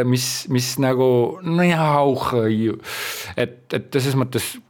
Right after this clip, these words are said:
kui sul ei ole pilte, kui sul ei ole, ütleme, teil toimub näiteks, äh, äh, nõukoja koosolek ja tõesti, sul on vaja sellest teada anda, sellepärast et riiklikes ja, ja avalik-õiguslikes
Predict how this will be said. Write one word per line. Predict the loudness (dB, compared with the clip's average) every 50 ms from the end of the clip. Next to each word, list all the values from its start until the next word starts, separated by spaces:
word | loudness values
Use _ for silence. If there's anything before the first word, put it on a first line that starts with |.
| _ _ _ _ -6 -2
kui | 0 2
sul | 4 4
ei | 4 4
ole | 2 2
pilte, | 0 -2 -2 -2 -4 -2
kui | -2 0
sul | 2 4
ei | 4 4
ole, | 4 2 2 0
ütleme, | 0 -2 -2 0 0 2 2 0 0
teil | 0 0 0 2
toimub | 2 0 2 2 0 0
näiteks, | 0 -2 -2 -2 -2 -4 -4 -4 -6 -2 0
äh, | 0 2 2 2 2 2 2 2 0 -2 -4 -6 -8 -8 -6 -6
äh, | -6 -4 -6 -6 -6 -6 -4 -4 -4 -4 -4 -4 -4 -4 -6 -6 -8 -8 -12 -18 -18 -8 -2 0
nõukoja | 2 2 2 2 2 2 2 2 2 2 2
koosolek | 2 2 2 2 2 2 0 0 -2 -2
ja | 0
tõesti, | 0 0 0 0 0 0 2
sul | 2 2 0
on | 0 0
vaja | 0 0 0
sellest | 0 -4 -4 -2 0
teada | 0 0 2 2 0
anda, | 0 0 -2 -2
sellepärast | -2 -2 -2 -2 -2 -4 -4
et | -4 -2
riiklikes | -2 -4 -2 -2 0 -2 0 0 0 -2 -2 -2 -6 -8 -8 -8 -6 -6 -6 -4 0 2 2
ja, | 4 4 4 4 4 2 2
ja | 2 2 2 2 2 2 2
avalik-õiguslikes | 2 2 2 2 2 0 -2 -4 -4 0 2 2 2 2 0 -4 -4 -6 -8 -6 -4 -6 -4 -6